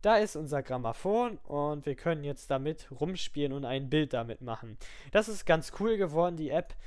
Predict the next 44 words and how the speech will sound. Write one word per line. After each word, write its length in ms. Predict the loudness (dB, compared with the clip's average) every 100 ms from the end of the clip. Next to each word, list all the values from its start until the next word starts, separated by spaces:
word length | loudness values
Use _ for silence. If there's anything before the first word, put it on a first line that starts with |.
| -8
Natürlich 360 | -6 0 0 2
können 160 | 2 4
wir 120 | 4
auch, 200 | 2 -2
ähm, 240 | -4 -4 -4
speichern, 680 | 4 8 8 8 4 2 2
in 140 | -2
Remix 480 | -2 -2 -2 -4 -4
drei 140 | -2
D 140 | -2 -2
hochladen, 480 | -2 0 0 0
drucken, 460 | 2 0 2 -2 -6
teilen. 480 | -2 0 2 0 -2 -8 -8 0
Wir 60 |
haben 100 | 0
ein 120 | 0 0
paar 140 | 2
Einstellungen, 420 | 2 0 -2 -2
es 120 | -2
ist 100 | -6
alles 400 | -2 0 0 -4
wie 100 | -8
gehabt. 440 | -4 -2 -2 -4 -12 -14 -10
Und 100 | 0
wir 120 | 6 6
haben 100 | 6
so 140 | 0
eine 200 | -2 -2
coole 680 | -2 0 2 4 2 -2 -6 -12
Zeit, 540 | -2 2 2 2 -6 -8
äh, 360 | -6 -6 -8 -2
Leiste, 640 | 0 0 -4 -10 -10 -12 -16 -20 -20 -20 -20 -14
wo 60 | -8
wir 160 | -6 -4
alle 160 | -4
Neu-, 220 | -2 -4 -6
Neuerungen 440 | -2 0 0 -2
nacheinander 500 | -6 -6 -6 -6 -8
zurückmachen 580 | -10 -8 -8 -6 -12 -12
können. 260 | -14 -16 -16 -20 -16 0 4
Eine 220 | 6 6
sehr 200 | 8 8
coole 320 | 8 2 4
App. 240 | 2 0